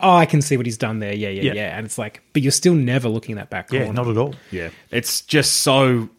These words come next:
Speaker 3: it's so well crafted and the acting is so fucking good.
Speaker 2: The dad, man.
Speaker 1: Mm-hmm.
Speaker 2: That motherfucker.
Speaker 3: Russell.
Speaker 2: The, f-, oh, the, there's the porch light thing.
Speaker 3: Yeah.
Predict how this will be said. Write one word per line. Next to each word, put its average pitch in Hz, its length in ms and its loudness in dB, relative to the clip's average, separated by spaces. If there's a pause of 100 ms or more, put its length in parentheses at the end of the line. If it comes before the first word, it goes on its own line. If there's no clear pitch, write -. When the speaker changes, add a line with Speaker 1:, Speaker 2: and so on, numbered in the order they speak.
(360)
Speaker 3:
it's - 160 -6
so 143 200 4
well 120 100 4
crafted 107 540 -2
and 104 100 -8
the 101 120 -10
acting 113 540 -6 (200)
is 113 280 -4 (180)
so - 720 0
fucking 110 500 -6
good. 90 240 -12
Speaker 2:
The 104 80 -10
dad, 117 540 -2
man. 117 460 -6
Speaker 1:
Mm-hmm. 117 400 -4
Speaker 2:
That 175 240 2
motherfucker. 117 220 0
Speaker 3:
Russell. 127 420 2 (440)
Speaker 2:
The, 147 80 2
f-, - 220 -6
oh, 120 240 -14
the, 135 100 -4 (160)
there's 123 160 -4
the 120 100 -6
porch 131 380 0
light 107 320 -2
thing. 135 340 -2
Speaker 3:
Yeah. 98 120 -8